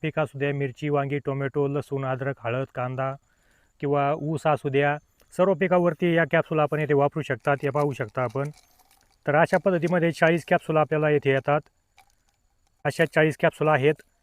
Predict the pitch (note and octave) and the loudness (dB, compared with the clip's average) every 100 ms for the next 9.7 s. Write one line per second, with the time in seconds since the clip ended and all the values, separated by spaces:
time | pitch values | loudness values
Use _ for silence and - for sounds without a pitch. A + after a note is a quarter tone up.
0 | _ D3 D#3 E3+ - C3+ C#3+ D#3 D#3+ D3+ | _ -2 2 2 4 2 2 0 -2 0
1 | D#3+ D#3+ D3 D3+ C#3+ D3+ D#3 D3+ D3+ C#3+ | 0 2 4 4 4 2 0 0 -2 -2
2 | D#3+ D#3 D#3+ D#3 D3+ D3 D3+ D#3+ E3 - | 0 -2 0 -4 -2 -4 -2 -4 -6 -12
3 | _ _ C3+ D3 E3 C#3+ D#3 - B2 G#2+ | _ _ -2 0 0 -2 -2 -2 -6 -6
4 | _ _ _ C#3 D#3+ D#3+ D#3 D3+ D#3+ C#3+ | _ _ _ 0 4 4 2 0 -2 0
5 | C3 D#3 D#3 E3 - _ _ - C#3 C#3+ | -2 0 0 -2 -8 _ _ 0 0 2
6 | D#3 D3+ D3+ D3+ D3 D3+ C#3+ C#3 D3 D3 | 2 2 2 0 0 0 0 0 0 0
7 | C#3 - D3 C#3+ C#3+ D#3 C#3+ C#3+ C#3 C#3 | 0 0 0 0 0 -2 -2 -2 0 2
8 | C#3 D3 D#3 _ _ _ D3 D3 D3+ D#3 | 2 2 -2 _ _ _ 0 2 4 4
9 | C#3+ - C#3 C#3 C#3+ C#3 C#3 | 6 6 4 4 4 4 4